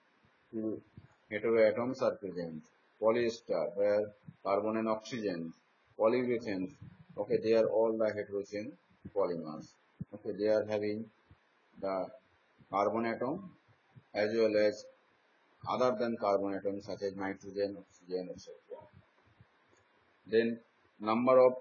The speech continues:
monomers used. The polymers like polyethylene containing a single repeating unit or single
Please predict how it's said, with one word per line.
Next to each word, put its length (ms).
monomers 560
used. 440
The 80
polymers 580
like 300
polyethylene 720
containing 600
a 40
single 540
repeating 380
unit 360
or 120
single 600